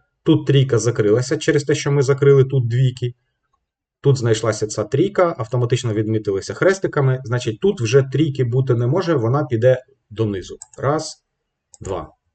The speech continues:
Все, двійки у нас по горизонталі також знайшлися.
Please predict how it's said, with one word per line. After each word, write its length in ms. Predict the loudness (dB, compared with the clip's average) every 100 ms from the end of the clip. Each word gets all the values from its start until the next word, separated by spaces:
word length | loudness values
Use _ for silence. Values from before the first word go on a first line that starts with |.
| _ _ _ _ _ _ _ _ _
Все, 380 | -4 -2 -2 -6 -14
двійки 640 | -4 0 0 0 -2 -2
у 60 | -2
нас 300 | -2 -2 -6
по 220 | -4 0
горизонталі 580 | 0 0 -2 0 2 2
також 300 | -2 -2 -4
знайшлися. 600 | -4 -8 -8 -10 -10